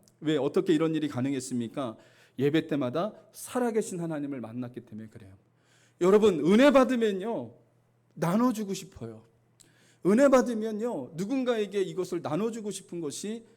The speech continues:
바로 하나님의 사람들의 마음입니다. 여러분도 경험해 보-,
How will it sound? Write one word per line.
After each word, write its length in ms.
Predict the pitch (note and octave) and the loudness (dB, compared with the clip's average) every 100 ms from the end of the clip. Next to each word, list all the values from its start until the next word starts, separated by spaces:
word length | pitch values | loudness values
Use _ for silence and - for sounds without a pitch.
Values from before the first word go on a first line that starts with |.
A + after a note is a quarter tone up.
| _ | _
바로 460 | - B2+ A#2 G#2+ - | -14 -8 -8 -8 -10
하나님의 440 | - A#3+ A#3 G#3 | -10 -6 -4 -4
사람들의 460 | F#3+ F3 D#3+ C#3+ C#3+ | -6 -6 -8 -6 -6
마음입니다. 640 | B2+ A#2 B2 A2+ G#2+ - _ _ _ _ - | -8 -8 -8 -10 -14 -20 _ _ _ _ -4
여러분도 640 | F3 F3+ E3+ E3 D#3 D#3+ _ | -2 -2 -2 -4 -4 -10 _
경험해 420 | - D#3 E3+ D#3+ | -4 0 0 0
보-, 200 | C3 C3 | -4 -6